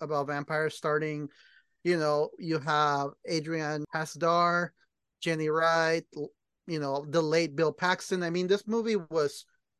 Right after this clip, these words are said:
so good. And it was weird because it's not a movie that performed all that well.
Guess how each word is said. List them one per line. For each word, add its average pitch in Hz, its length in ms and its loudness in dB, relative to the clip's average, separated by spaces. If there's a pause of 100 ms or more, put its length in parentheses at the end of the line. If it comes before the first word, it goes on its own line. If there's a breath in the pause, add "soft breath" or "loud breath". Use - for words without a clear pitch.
(300)
so 196 180 4
good. 165 360 4 (420)
And 214 280 4 (640)
it 226 80 4
was 262 160 2
weird 285 240 0
because 196 240 0
it's 202 120 -6
not 247 180 0
a 269 60 2
movie 220 340 2
that 220 200 0
performed 156 640 -6
all 151 220 -2
that 151 200 -2
well. 143 540 -2